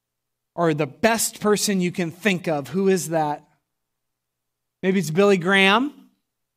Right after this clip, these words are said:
Maybe it's Mother Teresa. Maybe it's a godly relative. Maybe it's a mentor, someone who really loved Christ and poured into your life.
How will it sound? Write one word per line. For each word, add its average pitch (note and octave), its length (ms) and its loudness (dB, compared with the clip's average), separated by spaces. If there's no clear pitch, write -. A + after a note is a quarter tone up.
Maybe G3 240 4
it's G3+ 160 -2
Mother F#3+ 320 2
Teresa. A3 760 2
Maybe G3 220 2
it's A3 140 0
a A3+ 80 2
godly G3+ 480 2
relative. A3 800 2
Maybe G3 200 0
it's G#3 120 -2
a G3 60 0
mentor, G#3 580 0
someone G#3+ 320 0
who G3 100 2
really G#3+ 240 4
loved G3+ 300 2
Christ G#3 560 2
and G3 120 -4
poured G#3+ 300 2
into A3 180 2
your G3 160 4
life. G3 400 2